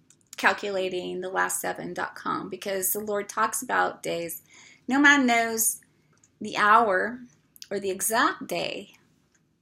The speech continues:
of the Lord's coming, but we can get pretty close to the timing 'cause there's a lot of things about the timing. So in order to get your mind around the oil,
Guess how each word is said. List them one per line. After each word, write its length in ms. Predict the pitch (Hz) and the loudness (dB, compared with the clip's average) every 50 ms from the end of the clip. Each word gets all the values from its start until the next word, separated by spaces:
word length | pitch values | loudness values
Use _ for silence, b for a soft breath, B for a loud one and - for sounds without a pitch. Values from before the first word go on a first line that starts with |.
| _ _ _ _ _ | _ _ _ _ _
of 200 | 196 208 208 208 | -2 0 0 0
the 100 | 208 214 | -2 -4
Lord's 300 | 208 196 196 190 190 - | -2 -2 -2 -2 -4 -6
coming, 580 | - - - - 453 466 370 196 123 117 127 202 | -12 -10 -6 -4 0 2 2 2 0 -2 -4 0
but 180 | 220 190 - | 0 -2 0
we 120 | - 277 311 | -2 -6 -6
can 200 | - - 427 359 | -6 -2 0 0
get 220 | - - - - | 0 0 -2 -4
pretty 200 | - 240 220 208 | -6 -6 -6 -6
close 360 | - - - 202 170 - - | -8 -4 -2 -2 -2 -2 -2
to 60 | - 202 | -6 -8
the 60 | 185 | -10
timing 460 | - - - - 440 349 180 - 185 | -12 -8 -6 -4 -2 -2 -2 -4 -6
'cause 160 | - 220 214 | -6 -4 -4
there's 200 | - 233 233 233 | -2 -2 -2 -2
a 60 | 233 | -2
lot 300 | 220 220 214 208 208 208 | -2 2 2 4 4 2
of 140 | 214 214 - | 0 -4 -8
things 260 | - 214 208 202 202 | -10 -8 -8 -8 -8
about 220 | - - 185 - - | -8 -6 -8 -8 -8
the 80 | 185 | -10
timing. 460 | - - - - - - - - - - _ _ b b b b b b b b b b b b b b | -16 -10 -8 -8 -8 -8 -10 -14 -18 -20 _ _ b b b b b b b b b b b b b b
So 680 | - - - - 294 277 269 269 262 262 254 262 262 - _ _ _ _ _ _ _ _ _ - - - _ _ _ _ _ _ _ _ _ _ - - - | -2 -2 2 4 6 8 8 10 8 8 6 6 0 -4 _ _ _ _ _ _ _ _ _ -20 -20 -20 _ _ _ _ _ _ _ _ _ _ -18 -12 -4
in 220 | - 269 269 262 - | -2 -2 -2 0 2
order 320 | 277 311 349 370 370 359 | 4 4 6 6 4 4
to 320 | 370 330 285 262 247 233 226 | 6 8 8 8 8 6 6
get 160 | 226 294 285 | 4 0 0
your 140 | - 269 269 | 0 0 2
mind 340 | 254 240 233 233 247 254 247 | 6 8 8 8 8 6 4
around 480 | 240 226 220 214 208 208 208 208 214 214 | 4 6 8 10 10 10 8 6 4 2
the 100 | 190 - | 0 0
oil, 220 | - 208 214 214 | 2 4 4 4